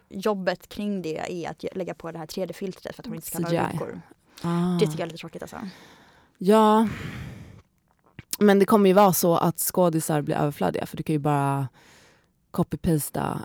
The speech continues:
Speaker 2: ett utseende och sätta in i en film. Som i, eh,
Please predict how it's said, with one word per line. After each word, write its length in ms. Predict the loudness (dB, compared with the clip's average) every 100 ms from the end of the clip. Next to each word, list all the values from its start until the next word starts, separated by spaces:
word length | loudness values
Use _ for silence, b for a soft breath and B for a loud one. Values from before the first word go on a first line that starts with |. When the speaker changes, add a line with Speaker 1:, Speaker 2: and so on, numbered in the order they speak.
| -8
Speaker 2:
ett 180 | -8 -2
utseende 500 | -2 0 0 0 -2
och 80 | -4
sätta 220 | -4 -2
in 140 | 0
i 40 | 0
en 80 | -2
film. 420 | -4 -4 -6 -8 _ _ _ -20 -8
Som 300 | -2 0 0
i, 300 | -2 -4 -6
eh, 220 | -8